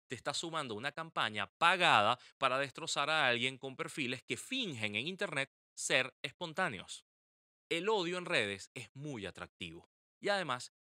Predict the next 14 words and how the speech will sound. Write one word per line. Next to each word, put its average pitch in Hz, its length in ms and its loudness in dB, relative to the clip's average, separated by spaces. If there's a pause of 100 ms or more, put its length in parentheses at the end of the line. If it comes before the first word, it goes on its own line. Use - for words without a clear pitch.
genera 92 360 -4
visitas, 110 640 -6 (220)
atención, 123 800 0 (340)
clics, 160 400 0 (180)
publicidad 214 720 2
y 147 80 -6
al 156 100 -4
final, 165 360 -2 (300)
dinero. 117 480 0 (420)
Es 135 120 -2
por 196 160 -2
esto 143 240 -2
que 107 100 -8
las 92 260 -6